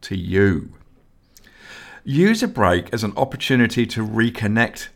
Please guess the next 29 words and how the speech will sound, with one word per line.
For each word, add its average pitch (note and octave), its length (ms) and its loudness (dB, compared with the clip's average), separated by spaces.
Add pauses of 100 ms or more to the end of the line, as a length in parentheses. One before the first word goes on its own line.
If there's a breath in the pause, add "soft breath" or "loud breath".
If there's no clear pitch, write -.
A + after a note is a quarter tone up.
(200)
with F#2+ 280 -2
yourself. D#2 680 -8
Do F3+ 220 4
things F#2 460 0
that F2+ 160 -2
make G#2+ 320 -2
you A2+ 100 -2
feel A2 280 0
positive D3+ 760 -2 (320 loud breath)
and G#2+ 480 0
fulfilled. F#2 800 0 (800 loud breath)
Allow B2 380 2
yourself A2+ 560 0
to G2 100 -2
be F#2+ 240 2
absorbed G2 640 4
in G2+ 180 -6
something G2 640 -2 (100)
you F2+ 200 -2
love. F2+ 520 -2 (640 loud breath)
Achieve E3 480 2
a D#3+ 60 0
state B2+ 460 2
of, A2+ 440 4
"You're G2 280 2
doing C#3+ 500 2
something A2 420 -2
you E2 160 0
love F#2+ 400 0